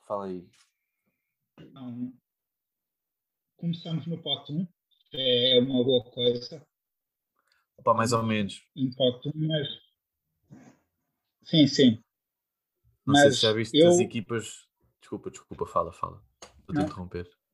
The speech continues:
Speaker 2: <laughs> Mas eu, sinceramente, tenho medo do que possa ser e de atrapalhar a época, mas se nos reforçarmos bem, se
Speaker 1: Uhum.
Speaker 2: conseguimos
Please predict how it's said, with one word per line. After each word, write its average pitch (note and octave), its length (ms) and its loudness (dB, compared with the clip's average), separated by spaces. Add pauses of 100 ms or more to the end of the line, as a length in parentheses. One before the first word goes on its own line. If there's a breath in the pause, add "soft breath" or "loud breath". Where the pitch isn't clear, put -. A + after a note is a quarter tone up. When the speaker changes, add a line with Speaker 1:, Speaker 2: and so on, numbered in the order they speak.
(420)
Speaker 2:
<laughs> - 440 -4 (420)
Mas C#3 220 2
eu, D#3+ 240 8
sinceramente, D3 1120 4 (1080)
tenho D#3+ 320 4
medo D#3 440 4
do D3+ 140 2
que - 100 -12
possa D3 300 8
ser - 400 4 (180)
e C#3 80 -4
de D3 120 4
atrapalhar D3 560 2
a C3 40 2
época, D3+ 540 0 (340)
mas C#3+ 520 -2 (260)
se - 240 -6
nos F3 220 -4
reforçarmos D3+ 760 -2
bem, D3+ 300 0 (720)
se - 140 -18
Speaker 1:
Uhum. - 60 -20
Speaker 2:
conseguimos D3 760 -6